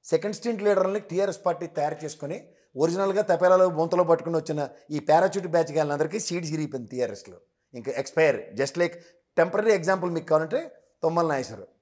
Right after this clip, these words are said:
పరిగణనలో లేని క్యాండిడేట్. అలాంటి వాళ్ళని పట్టుకుని ఊరికనే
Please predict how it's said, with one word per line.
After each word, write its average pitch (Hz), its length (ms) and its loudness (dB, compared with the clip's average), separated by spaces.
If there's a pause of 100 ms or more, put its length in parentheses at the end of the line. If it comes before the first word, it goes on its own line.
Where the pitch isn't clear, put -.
(580)
పరిగణనలో 214 420 6
లేని 196 260 2
క్యాండిడేట్. 131 520 -6 (200)
అలాంటి 156 220 6
వాళ్ళని 185 200 2
పట్టుకుని 185 300 0
ఊరికనే 180 440 0